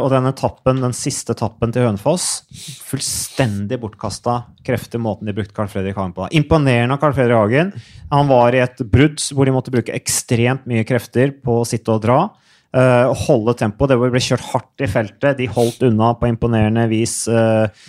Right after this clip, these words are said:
blant annet med Remco Evenepoel. Eh, og allikevel så sitter jo da Carl Fredrik Hagen ganske bra med over disse tøffe stigningene på slutten av etappen opp på Harhaugen blant annet. Så hadde de brukt Carl Fredrik Hagen på en litt annen måte. Jeg tenker at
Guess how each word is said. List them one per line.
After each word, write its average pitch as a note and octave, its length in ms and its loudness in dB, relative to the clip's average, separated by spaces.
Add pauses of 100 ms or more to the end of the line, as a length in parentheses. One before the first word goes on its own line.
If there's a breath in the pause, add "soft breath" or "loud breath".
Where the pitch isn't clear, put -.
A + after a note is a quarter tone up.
(220 soft breath)
blant A#2+ 180 4
annet A2+ 180 0
med A2 140 4
Remco A2 380 2
Evenepoel. A2 600 2 (300 soft breath)
Eh, A2 840 0 (260)
og C#3 340 2
allikevel D#3 580 2
så C#3 380 0
sitter - 580 -4
jo C#3+ 80 4
da A#2 80 2
Carl A#2+ 160 -4
Fredrik A2 200 0
Hagen G#2+ 200 0
ganske - 340 -4 (140)
bra G#2+ 380 2
med G#2+ 380 -4 (220)
over G#2 340 -2
disse A2 240 -4
tøffe G#2+ 240 -4
stigningene G2+ 640 -2 (420 soft breath)
på A2+ 160 4
slutten A2+ 320 -2
av G2 400 2
etappen G#2+ 400 -4
opp G#2 160 -4
på F#2+ 80 -4
Harhaugen G2+ 480 0
blant G2+ 240 -2
annet. A2 240 -4
Så - 200 0 (340)
hadde C3 180 -2
de C3+ 80 -4
brukt A#2+ 240 0
Carl D3 160 2
Fredrik B2 260 0
Hagen A#2 320 2
på C3+ 120 -2
en - 20 0
litt A#2 160 -4
annen A#2+ 160 0
måte. A#2 380 0
Jeg B2+ 160 0
tenker A#2+ 260 2
at - 60 -6